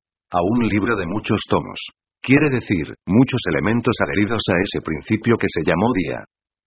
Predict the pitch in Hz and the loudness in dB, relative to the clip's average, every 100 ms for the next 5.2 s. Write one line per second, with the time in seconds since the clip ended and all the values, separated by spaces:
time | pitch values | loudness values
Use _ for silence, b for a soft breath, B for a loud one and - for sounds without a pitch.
0 | _ _ _ _ 92 104 117 113 67 110 | _ _ _ _ 0 2 2 0 2 2
1 | 120 123 101 113 113 - 95 - 127 139 | 4 2 2 0 -2 -2 -4 0 0 2
2 | 98 - 87 87 101 107 104 - 107 98 | 0 -2 -4 0 0 2 -2 2 4 4
3 | 95 101 - 80 - 95 98 104 104 - | 4 0 0 -4 0 2 2 2 0 0
4 | 95 82 - 113 - 87 78 92 92 104 | 0 0 0 0 0 -4 -2 -2 -2 2
5 | 98 57 | 2 2